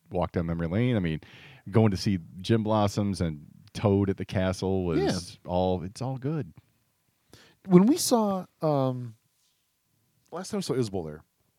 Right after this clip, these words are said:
Speaker 2: at the Castle.
Speaker 1: Yeah.
Speaker 2: Was that the,
Speaker 1: Th-,
Speaker 2: was
Speaker 1: that
Speaker 2: Jim
Speaker 1: was the five-year anniversary.
Speaker 2: That was it?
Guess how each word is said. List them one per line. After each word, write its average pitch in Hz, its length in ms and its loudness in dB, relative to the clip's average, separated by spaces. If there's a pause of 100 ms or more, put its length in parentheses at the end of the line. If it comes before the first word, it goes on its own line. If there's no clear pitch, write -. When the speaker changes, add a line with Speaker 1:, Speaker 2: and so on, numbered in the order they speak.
(1500)
Speaker 2:
at 104 300 -2
the 104 60 -10
Castle. 87 420 -10 (480)
Speaker 1:
Yeah. 101 280 2 (640)
Speaker 2:
Was 135 180 -4
that 220 240 -2
the, 330 80 -4
Speaker 1:
Th-, 98 120 -6
Speaker 2:
was 151 100 -4
Speaker 1:
that 104 100 -8
Speaker 2:
Jim 120 140 6
Speaker 1:
was 120 100 6
the 113 100 4
five-year 107 400 6
anniversary. 98 520 -2
Speaker 2:
That 156 120 0
was 147 120 -2
it? 185 120 0